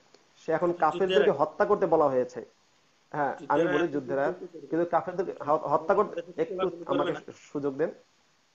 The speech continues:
Speaker 1: হ্যাঁ, কাফেরদেরকে যে, কাফেরদেরকে যে আল্লাহ খুন করতে বলেছে, সেখানে আল্লাহ
Speaker 2: আমাদের
Speaker 1: যদি
Speaker 2: যুদ্ধ
Speaker 1: বলতো যে,
Speaker 2: হুম।
Speaker 1: না, একটু শু-, শুনতে দেন, আমি তো বুঝতে পেরেছি যুদ্ধের আয়াত। যুদ্ধ করতে যেখানে বলা হয় সেটা কি, সেটা কি চুমু দেওয়ার আয়াত, আয়াত নাকি? এটা তো যুদ্ধেরই আয়াত।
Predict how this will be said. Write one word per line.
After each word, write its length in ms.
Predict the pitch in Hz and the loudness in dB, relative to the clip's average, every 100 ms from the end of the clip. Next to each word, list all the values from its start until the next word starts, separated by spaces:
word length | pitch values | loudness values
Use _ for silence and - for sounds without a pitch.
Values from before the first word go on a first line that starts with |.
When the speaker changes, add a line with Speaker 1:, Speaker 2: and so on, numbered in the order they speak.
| _ _ - | _ _ -4
Speaker 1:
হ্যাঁ, 180 | 143 - - _ _ - | -4 -4 -12 _ _ -6
কাফেরদেরকে 500 | 135 151 160 170 185 | -4 -2 -2 0 0
যে, 100 | 175 | 0
কাফেরদেরকে 640 | - 143 165 160 160 190 | -2 0 -2 -4 -2 0
যে 60 | 180 | 2
আল্লাহ 200 | 180 175 | 2 0
খুন 260 | - 175 | 0 0
করতে 220 | 190 202 | 2 2
বলেছে, 460 | 175 143 131 175 - - _ _ _ _ - | 2 2 0 -2 -6 -8 _ _ _ _ -6
সেখানে 300 | 170 202 202 | 0 4 6
আল্লাহ 260 | 180 185 | 6 6
Speaker 2:
আমাদের 100 | 196 | 6
Speaker 1:
যদি 80 | 196 | 4
Speaker 2:
যুদ্ধ 160 | 165 170 | 6 10
Speaker 1:
বলতো 480 | 214 - 160 120 - _ _ - | 10 8 4 4 -4 _ _ -12
যে, 140 | 147 165 - 147 - _ 131 | -6 -6 -8 -20 -20 _ -20
Speaker 2:
হুম। 140 | 131 _ _ _ - | -20 _ _ _ -8
Speaker 1:
না, 180 | 139 123 - | -4 -4 -6
একটু 300 | 135 - 170 | -10 -4 -6
শু-, 260 | - - | -6 -18
শুনতে 420 | - - 160 160 170 | -14 -6 -4 0 2
দেন, 240 | 156 123 | 2 2
আমি 200 | 147 165 | 0 2
তো 80 | 175 | 0
বুঝতে 340 | 156 170 214 | 0 0 4
পেরেছি 260 | 208 226 233 | 6 6 4
যুদ্ধের 320 | 208 190 202 | 0 4 8
আয়াত। 360 | 160 131 - - _ _ 131 | 8 6 2 -12 _ _ -2
যুদ্ধ 220 | 190 170 | 0 6
করতে 260 | 226 240 240 | 8 8 8
যেখানে 240 | 220 226 | 6 4
বলা 180 | 208 220 | 6 8
হয় 100 | 220 | 8
সেটা 180 | 208 202 | 6 2
কি, 140 | 208 | 2
সেটা 200 | 202 202 | 2 4
কি 120 | 180 | 4
চুমু 260 | 196 220 214 | 2 4 8
দেওয়ার 200 | 220 220 | 10 10
আয়াত, 240 | 190 151 | 8 6
আয়াত 240 | 147 151 143 | 2 2 2
নাকি? 200 | 131 127 | 0 -2
এটা 120 | 170 | -2
তো 60 | 196 | 0
যুদ্ধেরই 440 | 208 214 240 190 | 0 4 6 8
আয়াত। 280 | 131 120 | 6 2